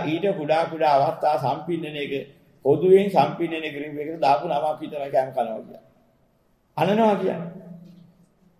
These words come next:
බලන්න අනන අවස්ථාව ගැන විනාඩියක් යන්නේ අනන්න. තත්පර තිහකට ඇනුවා.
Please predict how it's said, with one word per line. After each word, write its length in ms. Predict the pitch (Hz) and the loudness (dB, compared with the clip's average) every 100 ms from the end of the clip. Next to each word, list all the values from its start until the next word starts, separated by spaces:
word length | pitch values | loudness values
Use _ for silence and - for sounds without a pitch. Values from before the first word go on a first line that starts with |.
| - | 2
බලන්න 200 | 151 180 156 | 2 4 0
අනන 200 | 151 170 | 0 0
අවස්ථාව 400 | 170 165 160 151 | 2 2 4 4
ගැන 160 | 156 | 2
විනාඩියක් 580 | 143 147 170 180 180 175 | -2 -2 -2 0 -2 -2
යන්නේ 280 | 165 170 170 | -4 -2 -2
අනන්න. 260 | 151 147 139 - - - _ _ _ _ _ _ | -2 -4 -8 -14 -20 -20 _ _ _ _ _ _
තත්පර 320 | 127 135 165 156 | 0 0 0 -2
තිහකට 320 | 139 156 170 | 0 0 2
ඇනුවා. 380 | 147 143 123 | 2 0 -4